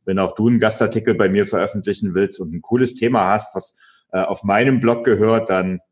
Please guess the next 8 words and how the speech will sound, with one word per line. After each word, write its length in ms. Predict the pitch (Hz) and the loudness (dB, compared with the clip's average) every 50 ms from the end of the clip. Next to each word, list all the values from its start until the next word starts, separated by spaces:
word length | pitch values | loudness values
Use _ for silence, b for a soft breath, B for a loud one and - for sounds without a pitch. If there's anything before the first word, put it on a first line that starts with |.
| _ _ _ | _ _ _
schreib 440 | - - - - 95 98 - - 117 | -18 -8 -2 0 0 0 0 0 -2
uns 180 | 110 - - | -2 -2 -2
a-, 280 | - 67 92 104 - - | -4 -2 -2 -2 -2 -4
schreib 320 | - - - 104 120 - 120 | -6 -4 0 0 2 2 2
mich 200 | 113 - - 82 | 0 0 0 0
an. 360 | 82 95 113 120 117 - - _ _ _ _ _ _ _ _ _ - | 0 2 2 2 2 0 -6 _ _ _ _ _ _ _ _ _ -6
Ähm, 220 | 90 90 92 95 87 | -6 -4 -6 -6 -6
ja, 180 | 90 87 78 | -4 -6 -6